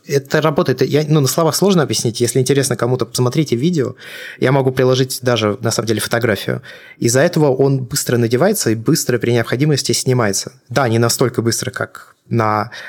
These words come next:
вот этих вот, э, крепежах пластиковых, но при этом элементарная система и не требует от тебя никакой вообще головной боли, никаких огромных вот этих пластиковых креплений тоже нет.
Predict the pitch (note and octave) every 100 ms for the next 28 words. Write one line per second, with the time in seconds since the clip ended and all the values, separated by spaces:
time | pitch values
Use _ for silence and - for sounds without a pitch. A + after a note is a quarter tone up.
0 | - - A#2 A2+ G2+ - A2+ G#2+ - -
1 | E2 - B2+ - - - C3+ A#2+ - -
2 | A#2 - B2 D3+ A#2 C3+ C3+ A2+ - -
3 | - - C3+ C3 C3+ C#3 C3+ A2 G#2+ -
4 | A2+ - E3+ C#3+ A2+ - C3+ B2 B2 A#2+
5 | A#2 B2+ B2+ C3+ C3 A2+ - - A#2 -
6 | A#2 C3+ A#2+ A2+ - B2+ A2 - A#2+ A#2
7 | A2+ B2+ D3+ A2 G#2 G2+ - A2 G#2+ A#2+
8 | A2 - - - G2+ - - - - -
9 | B2 B2 - A#2 A#2 B2+ A#2+ B2+ C3+ G#2+
10 | A#2+ A2 G#2 G2